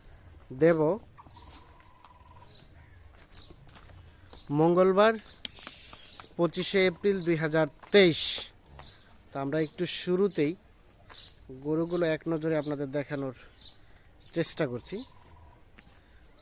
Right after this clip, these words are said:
তো চলেন আমরা একটু ভাইয়ের সাথে কথা বলি।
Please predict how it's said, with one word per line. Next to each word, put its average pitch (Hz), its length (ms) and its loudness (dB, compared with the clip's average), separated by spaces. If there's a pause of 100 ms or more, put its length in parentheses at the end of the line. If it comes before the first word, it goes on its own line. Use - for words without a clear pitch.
(240)
তো - 140 -20
চলেন 139 260 -8
আমরা 135 220 -6
একটু 135 280 -10 (1080)
ভাইয়ের 131 160 -10
সাথে 143 320 -12
কথা 135 200 -8
বলি। 120 200 -12